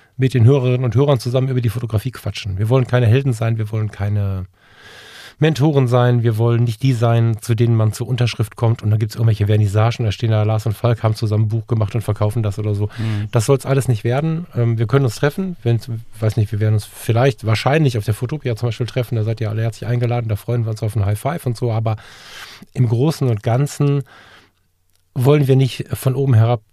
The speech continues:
Speaker 1: die Bühne bestreuen, sondern wir wollen irgendwie mit euch am Tisch sitzen und ein bisschen über Fotografie quatschen
Speaker 2: Mhm.
Speaker 1: und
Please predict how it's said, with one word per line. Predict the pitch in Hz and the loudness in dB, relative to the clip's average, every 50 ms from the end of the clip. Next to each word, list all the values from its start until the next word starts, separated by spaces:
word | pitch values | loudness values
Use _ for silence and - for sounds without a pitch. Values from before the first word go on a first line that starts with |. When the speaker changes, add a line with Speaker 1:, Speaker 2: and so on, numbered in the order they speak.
| _ - _ - | _ -20 _ -10
Speaker 1:
die | - 123 113 110 | -8 -4 -4 -2
Bühne | 104 113 131 131 127 | -2 0 0 0 2
bestreuen, | 117 117 101 - - 123 120 120 117 | 0 0 -2 -2 0 0 2 2 2
sondern | 113 117 113 110 | 2 0 2 2
wir | 113 110 104 | 2 0 0
wollen | 107 110 110 107 107 | 0 0 0 0 -2
irgendwie | - 113 110 101 104 101 | -2 -4 -2 -2 -2 -4
mit | 98 - | -4 -4
euch | 107 107 107 | -4 -2 -2
am | - 110 | -2 0
Tisch | - - 139 - | 0 0 -2 -2
sitzen | - 135 - - - 120 113 113 | -4 -8 -8 -6 -4 -4 -4 -4
und | 113 113 113 | -6 -6 -6
ein | 117 | -6
bisschen | 113 107 - 123 | -6 -6 -6 -6
über | 113 107 | -6 -6
Fotografie | - - 120 117 107 110 104 - - - | -6 -6 -8 -6 -6 -6 -8 -8 -10 -14
quatschen | - - 131 - - - 123 117 110 | -8 -8 -8 -8 -2 -2 0 0 2
Speaker 2:
Mhm. | 107 107 | 0 0
Speaker 1:
und | 104 104 - | -2 -6 -10